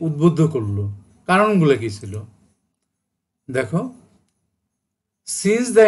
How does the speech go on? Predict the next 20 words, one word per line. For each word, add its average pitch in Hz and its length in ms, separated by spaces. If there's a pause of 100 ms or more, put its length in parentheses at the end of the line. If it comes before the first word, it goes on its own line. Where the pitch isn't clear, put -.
(100)
industrial 190 540
revolution 156 480 (100)
in 170 60 (100)
the 143 80 (220)
eighteenth 175 400
and 156 180
nineteenth 151 440
centuries 131 480 (460)
in 170 80 (180)
Europe 160 320 (580)
and 180 120 (220)
the 175 140 (180)
ইউএস, 147 320 (120)
একটা - 240
দা 156 80 (100)
হবে, 135 220 (1120)
the 151 80 (160)
workers 208 460 (840)
in 151 60 (140)
mills 208 240